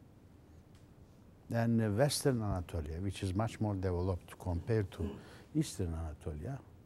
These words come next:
probably we have lower percentage. And the increase in the Western Anatolia is coming mainly from the immigration from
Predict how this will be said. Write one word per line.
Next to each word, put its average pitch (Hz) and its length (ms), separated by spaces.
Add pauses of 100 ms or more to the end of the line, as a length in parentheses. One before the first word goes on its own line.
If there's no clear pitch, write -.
(440)
probably 117 480
we 104 140
have 92 200 (160)
lower 117 440 (100)
percentage. - 800
And 95 160
the 90 160 (380)
increase 127 460
in 95 140
the 90 80
Western 87 420
Anatolia 82 480
is 92 140
coming 98 340
mainly 110 380
from 101 260
the 90 60
immigration 92 640
from 90 260